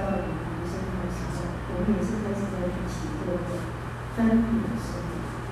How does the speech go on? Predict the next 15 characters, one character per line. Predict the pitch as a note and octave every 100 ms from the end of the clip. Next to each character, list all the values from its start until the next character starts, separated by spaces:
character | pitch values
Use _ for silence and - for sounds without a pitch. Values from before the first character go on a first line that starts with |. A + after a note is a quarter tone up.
| - - - - - - -
我 | F#3 F3+
昨 |
天 | A3
晚 | A#3 A3+
上 | G#3
的 | G3+
青 | G3+ G#3+ G#3
年， | G3+ - G3+ - - - - -
呃， | G3 F#3+ F#3+
五 | G#3
六 | D4
点， | D4 G#3 -
六 | C#4+
点 | C#4+ -
多， | A3 A3+ A#3 A#3+